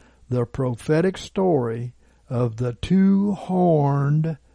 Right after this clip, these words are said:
Media-Persian Empire of Cyrus,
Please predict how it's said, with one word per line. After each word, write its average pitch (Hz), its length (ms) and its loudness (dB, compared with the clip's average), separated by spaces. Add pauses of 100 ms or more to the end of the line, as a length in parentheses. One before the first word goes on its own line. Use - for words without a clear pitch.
(300)
Media-Persian 165 1400 2
Empire 127 840 -2
of 123 260 -8
Cyrus, 135 920 -4